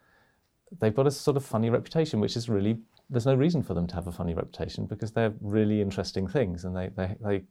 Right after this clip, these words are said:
they can do a lot of very complex things that you can't do in, in other, um, genres, for instance, with essays." So to answer your question about, I'm not sure if that answers your first question, but the, the, to,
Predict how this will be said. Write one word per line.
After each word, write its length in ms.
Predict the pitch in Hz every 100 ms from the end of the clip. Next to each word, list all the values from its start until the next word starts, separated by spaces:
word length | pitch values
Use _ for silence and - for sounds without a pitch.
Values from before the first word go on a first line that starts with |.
| -
they 120 | 104 95
can 160 | 98
do 220 | 95 98
a 40 | 98
lot 140 | 98
of 100 | 92
very 160 | 98 98
complex 520 | - 127 - - -
things 320 | - 87 98
that 160 | - - - - _ _ _ -
you 80 | 110
can't 380 | - 151 160
do 160 | 104 87
in, 240 | 85 123 -
in 140 | 98
other, 300 | 104 101 90 - - _ - - -
um, 400 | 92 87 87 87 - _ _ _ _ - - 113
genres, 420 | 101 98 87 87
for 120 | -
instance, 360 | 95 95 104 -
with 120 | 101
essays." 460 | 120 - - - - _ _ _ _ _ _ _ -
So 200 | - 123
to 200 | 117 127
answer 180 | 139 135
your 60 | 127
question 320 | 127 - 113
about, 420 | 101 98 98 - - _ _ _ _ -
I'm 60 | 110
not 100 | -
sure 100 | 101
if 60 |
that 140 | 110 -
answers 300 | 101 98 95
your 120 | 87
first 260 | - 95 -
question, 340 | 87 - 95
but 140 | 90 104
the, 100 | 98 -
the, 260 | 107 101 - -
to, 160 | -